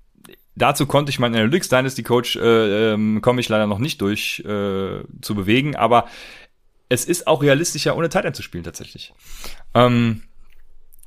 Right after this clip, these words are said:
wie dem auch sei, auf jeden Fall, äh, ein Running Back wäre noch realistischer gewesen, weil der Großteil der, äh, der Liga setzt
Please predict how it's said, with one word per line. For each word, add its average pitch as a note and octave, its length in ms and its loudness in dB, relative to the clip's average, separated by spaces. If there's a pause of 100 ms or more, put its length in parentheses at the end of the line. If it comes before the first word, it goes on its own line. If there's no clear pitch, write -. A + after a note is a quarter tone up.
(200)
wie B2+ 80 6
dem G3+ 100 4
auch A3 80 4
sei, F#3 300 4
auf A2 140 2
jeden F#3 140 4
Fall, F3 400 6
äh, B2+ 380 4
ein C#3+ 160 2
Running E3 180 4
Back D3 160 0
wäre C3+ 120 2
noch D3+ 260 0
realistischer G2+ 520 0
gewesen, A#2 360 -2
weil G#2+ 460 2
der G#2+ 80 0
Großteil B2+ 560 2
der, G#2+ 840 0
äh, G2 60 -4
der G#2 140 -4
Liga A2 300 0
setzt A2+ 380 -4